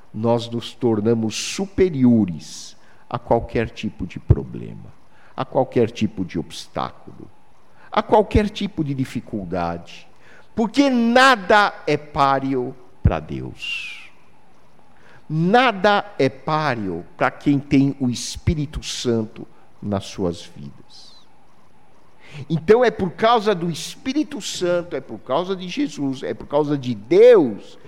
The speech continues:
que nós podemos estar acima dos problemas. Não por causa do nosso intelecto,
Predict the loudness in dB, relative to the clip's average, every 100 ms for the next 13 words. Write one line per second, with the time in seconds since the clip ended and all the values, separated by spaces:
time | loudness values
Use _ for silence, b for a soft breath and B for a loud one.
0 | B B -18 -10 -4 2 2 2 -4 -12
1 | -16 -20 -20 -20 -20 -20 -18 -8 -6 -2
2 | 0 0 -6 -10 -14 -6 -6 -6 -8 -10
3 | -10 -14 -14 -14 -8 -6 -6 -6 -10 -12
4 | -8 -6 -6 -6 -8 -8 -14 -18 -20 -20
5 | b b b -2 0 2 0 2 0 0
6 | -2 -2 0 -2 -4 -8 -4 -4 -2 -4
7 | -4 -10 -16